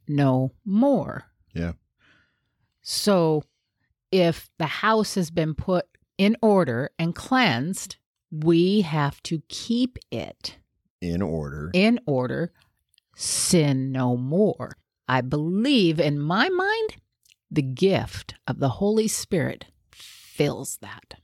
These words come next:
Speaker 2: So what about when those voices come?
Speaker 1: Mm-hmm.
Speaker 2: We had talked earlier about there's, there's two different types of voices, right?
Speaker 1: Right.
Speaker 2: There's the internal ac-,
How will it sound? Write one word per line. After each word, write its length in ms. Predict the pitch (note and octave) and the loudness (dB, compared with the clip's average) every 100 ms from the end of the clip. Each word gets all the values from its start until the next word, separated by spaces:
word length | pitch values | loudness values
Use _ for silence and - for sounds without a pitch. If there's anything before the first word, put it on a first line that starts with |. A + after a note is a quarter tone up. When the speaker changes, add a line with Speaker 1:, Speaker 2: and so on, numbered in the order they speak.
| _ _ | _ _
Speaker 2:
So 180 | - C3 | -2 0
what 280 | A#2+ B2+ B2+ | 2 2 2
about 420 | A2 A2+ G#2+ - - - - _ | 2 2 4 2 -4 -20 -20 _
when 380 | F#2+ A2 G#2+ G2+ | -2 2 2 4
those 300 | G2 F#2 E2+ | 4 2 -2
voices 680 | E2 G2+ A#2 D#3 - D#2+ - | -2 4 4 4 -2 -6 -8
come? 460 | - - - G2 - - _ - | -12 -12 -14 -18 -20 -20 _ -4
Speaker 1:
Mm-hmm. 280 | E3 C#3 E3+ - _ - | -2 0 -2 -6 _ -10
Speaker 2:
We 160 | G#2 C3+ | 0 0
had 120 | B2+ | 0
talked 340 | - A2 G#2 - | 2 0 0 0
earlier 460 | G#2 A#2 A2 F#2 F2 | 2 4 4 2 0
about 360 | D#2 D#2 E2+ | 0 -2 -2
there's, 200 | F#2 F2+ - | -2 -4 0
there's 200 | G2+ - | -2 -2
two 300 | - - C3 | -2 0 2
different 320 | A#2 - G2+ | 0 -2 -4
types 260 | G#2 G2+ - | -2 -2 -2
of 100 | E2+ | -6
voices, 520 | E2 D2+ - - - _ | -6 -8 -8 -12 -16 _
right? 260 | C#2 E2 - - - | -4 -2 -2 -8 -4
Speaker 1:
Right. 280 | C#3+ - - - | -2 -2 -4 -4
Speaker 2:
There's 240 | G#2+ G#2+ E2+ | 0 2 2
the 180 | G#2+ - | 0 0
internal 760 | B2 C#3+ - C3 B2+ C#3 D3+ - _ _ _ E2+ | 0 0 0 2 2 0 -4 -14 _ _ _ -2
ac-, 300 | F#2+ - | -2 -2